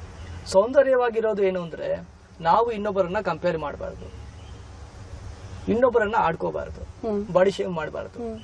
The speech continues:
Speaker 1: ನಮ್ಮನ್ನ ಬಾಡಿ ಶೇಮ್ ಮಾಡಿದ್ರೆ ಅವ್ರ ಬಗ್ಗೆ ಅಯ್ಯೋ ಪಾಪ ಅಂತ ಅನುಕಂಪ ಇರ್ಬೇಕು, ಅದನ್ನ ನಾವು ತುಂಬಾ ಮನಸ್ಸಿಗೆ ತಗೋಬಾರ್ದು.
Speaker 2: ಹ್ಮ್.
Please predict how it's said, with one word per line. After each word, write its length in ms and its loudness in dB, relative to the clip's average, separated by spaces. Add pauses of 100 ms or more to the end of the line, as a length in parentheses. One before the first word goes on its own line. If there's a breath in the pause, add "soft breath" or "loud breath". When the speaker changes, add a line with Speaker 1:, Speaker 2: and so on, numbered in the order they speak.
Speaker 1:
ನಮ್ಮನ್ನ 460 4
ಬಾಡಿ 260 6
ಶೇಮ್ 240 -4
ಮಾಡಿದ್ರೆ 260 -2
ಅವ್ರ 160 2
ಬಗ್ಗೆ 240 0
ಅಯ್ಯೋ 320 4
ಪಾಪ 300 2
ಅಂತ 180 0
ಅನುಕಂಪ 380 2
ಇರ್ಬೇಕು, 360 -2
ಅದನ್ನ 180 2
ನಾವು 200 4
ತುಂಬಾ 300 0
ಮನಸ್ಸಿಗೆ 380 0
ತಗೋಬಾರ್ದು. 720 -10
Speaker 2:
ಹ್ಮ್. 120 -2